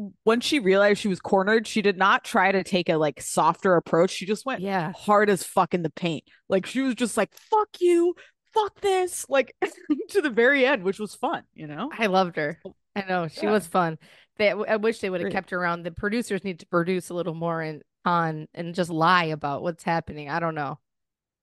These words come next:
Speaker 1: I just, even Kevin, the way Kevin set up the Janelle stuff where he's like, "I've been observing her very <laughs> closely, and Janelle has been giving me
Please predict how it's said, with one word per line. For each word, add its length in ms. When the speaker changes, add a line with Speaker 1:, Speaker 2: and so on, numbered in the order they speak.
Speaker 1:
I 120
just, 360
even 280
Kevin, 400
the 80
way 120
Kevin 360
set 300
up 160
the 80
Janelle 360
stuff 260
where 100
he's 180
like, 120
"I've 120
been 140
observing 600
her 320
very 320
<laughs> 40
closely, 840
and 180
Janelle 500
has 120
been 160
giving 280
me 120